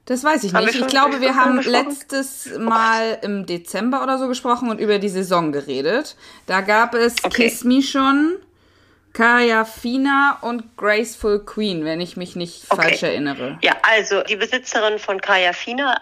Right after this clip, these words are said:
Speaker 2: ist nicht mehr bei uns im Stall und Kayafina auch nicht,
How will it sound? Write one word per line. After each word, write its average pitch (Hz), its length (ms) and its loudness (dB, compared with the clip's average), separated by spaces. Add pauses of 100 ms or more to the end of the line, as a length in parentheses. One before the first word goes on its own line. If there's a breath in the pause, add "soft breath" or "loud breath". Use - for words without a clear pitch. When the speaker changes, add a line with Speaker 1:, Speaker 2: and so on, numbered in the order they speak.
(120)
Speaker 2:
ist - 580 -10
nicht 180 200 -2
mehr 240 80 0
bei 233 100 2
uns 240 120 0
im 247 100 -4
Stall 240 220 0
und - 280 -2
Kayafina 160 520 0
auch - 100 -2
nicht, 240 220 -6